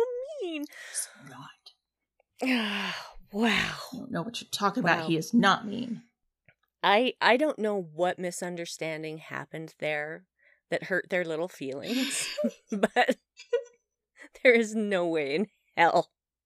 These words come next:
Speaker 1: <laughs> that Kyle is mean. Look at his face.
Speaker 2: I
Speaker 1: Just
Speaker 2: know.
Speaker 1: look at his face.
Speaker 2: <laughs>
Speaker 1: Look at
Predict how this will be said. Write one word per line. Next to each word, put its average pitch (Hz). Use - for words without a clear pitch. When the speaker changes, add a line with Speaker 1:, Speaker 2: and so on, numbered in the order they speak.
Speaker 1:
<laughs> -
that 196
Kyle -
is -
mean. -
Look 349
at 339
his 320
face. 320
Speaker 2:
I 320
Speaker 1:
Just 320
Speaker 2:
know. 370
Speaker 1:
look 381
at 370
his 359
face. 330
Speaker 2:
<laughs> -
Speaker 1:
Look 392
at 381